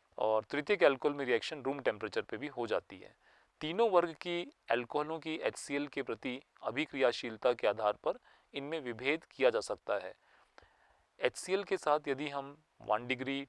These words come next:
टू डिग्री और थ्री डिग्री अल्कोहल, प्राथमिक, द्वितीयक, तृतीयक अल्कोहल की अभिक्रिया कराएं तो उनकी अभिक्रियाशीलता अलग-अलग होने से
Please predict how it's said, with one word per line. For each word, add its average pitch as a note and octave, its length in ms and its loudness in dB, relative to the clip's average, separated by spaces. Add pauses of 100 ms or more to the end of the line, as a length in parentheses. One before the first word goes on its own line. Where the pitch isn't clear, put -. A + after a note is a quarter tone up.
टू C3 140 -6
डिग्री C3 280 -4
और C3 120 2
थ्री - 200 -4
डिग्री A#2+ 260 0
अल्कोहल, G#2 540 -2
प्राथमिक, B2 400 4
द्वितीयक, A#2 320 -2
तृतीयक C#3+ 340 -2
अल्कोहल A#2 320 2
की A2+ 120 -2
अभिक्रिया A2 360 2
कराएं A2 360 -4 (400)
तो E3 80 -6
उनकी D#3 320 -8
अभिक्रियाशीलता C3 840 0
अलग-अलग C3+ 580 6
होने G#2+ 260 -8
से D#3 240 -6